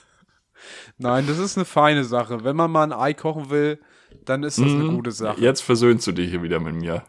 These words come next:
Speaker 1: Ja, sicher.
Speaker 2: Nach,
Speaker 1: Du glaubst
Speaker 2: nachdem
Speaker 1: doch,
Speaker 2: ich
Speaker 1: ich kann
Speaker 2: mich
Speaker 1: di-,
Speaker 2: über
Speaker 1: ich kann dir doch nicht böse sein, mein Junge.
Speaker 2: Danke, danke, danke. Danke. Gut. Das war meine Top, Top drei App.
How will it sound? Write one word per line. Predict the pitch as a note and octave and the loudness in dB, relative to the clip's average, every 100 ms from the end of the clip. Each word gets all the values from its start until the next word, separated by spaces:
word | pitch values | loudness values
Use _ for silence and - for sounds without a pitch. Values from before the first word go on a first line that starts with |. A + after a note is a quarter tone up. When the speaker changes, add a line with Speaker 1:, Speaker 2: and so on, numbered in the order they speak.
| _ B2 | _ -6
Speaker 1:
Ja, | B2 | -4
sicher. | A#2 A#2+ G#2+ G2 - _ | -4 -6 -6 -10 -10 _
Speaker 2:
Nach, | G#2 G2 | -4 -2
Speaker 1:
Du | G#2 | -4
glaubst | - A#2+ | -2 0
Speaker 2:
nachdem | G2 G#2+ | 2 2
Speaker 1:
doch, | G2+ | 0
Speaker 2:
ich | A2 | 2
Speaker 1:
ich | |
kann | C#3+ | 2
Speaker 2:
mich | C#3+ | 2
Speaker 1:
di-, | C#3+ | 0
Speaker 2:
über | A2 A2 D#3+ | 4 4 4
Speaker 1:
ich | D3+ | 0
kann | - D3 E3 | 2 2 2
dir | D#3 | 2
doch | D3 D3 | 4 2
nicht | C#3+ C3 | 0 0
böse | - C#3 D3 C#3 C3 | 4 6 8 6 2
sein, | A#2+ B2 A#2+ B2 | 2 4 4 4
mein | A#2+ A2+ | 0 -2
Junge. | A2+ G2+ | 2 2
Speaker 2:
Danke, | G2+ - | 2 2
danke, | G2 F#2+ F#2 | 2 0 0
danke. | F#2 F2+ E2+ - _ - | 0 0 -4 -8 _ -2
Danke. | F2+ E2+ E2 _ _ _ _ - | -2 -2 -6 _ _ _ _ -8
Gut. | F2+ E2+ - _ _ - - - | -6 -6 -12 _ _ -18 -8 -2
Das | C3 | 4
war | C3+ | 6
meine | B2 B2 | 6 4
Top, | G2+ G2 - | 2 0 0
Top | - F2+ | -2 0
drei | F2 F2+ | 2 2
App. | D#2 | 0